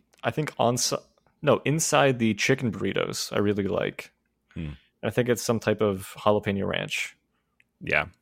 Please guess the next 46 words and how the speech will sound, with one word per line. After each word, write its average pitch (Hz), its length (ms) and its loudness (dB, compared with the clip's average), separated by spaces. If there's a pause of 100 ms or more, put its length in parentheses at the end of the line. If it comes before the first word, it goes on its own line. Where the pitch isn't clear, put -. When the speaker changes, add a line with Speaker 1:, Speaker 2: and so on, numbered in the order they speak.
(720)
Speaker 1:
That - 100 -2
Speaker 2:
Yeah, 71 40 6
Speaker 1:
stuff 110 140 4
Speaker 2:
if 92 160 2
you, 113 180 6
Speaker 1:
slaps. - 160 -6 (280)
Speaker 2:
if 98 120 6
you 135 80 8
mo-, 107 220 2
ever 101 240 6
go 95 120 6
to 92 60 4
mobile 82 320 2
order, 101 460 2 (120)
it, - 160 -2
like, 85 140 4
hasn't 82 320 0
worked 76 220 -2
great 76 200 -2
for - 120 -8
me, 98 240 -2
but 82 320 0 (180)
you 92 140 -4
get 92 160 2
to 85 120 -2
see 82 300 -2
the 80 140 -2
sheer 85 260 0
amount 78 240 0
of 73 80 -6
customization 78 840 -4 (100)
options, 104 420 0
and 101 80 -8
you're 90 100 -2
like, 80 300 2
"I 139 200 2
am 78 300 -6 (640)
really 139 220 2
missing 82 260 -2
out 82 280 4
on 90 160 0
<laughs> 107 100 2
my 175 100 8
customization 131 1000 2 (720)
<laughs> - 20 -20
here." 78 480 -2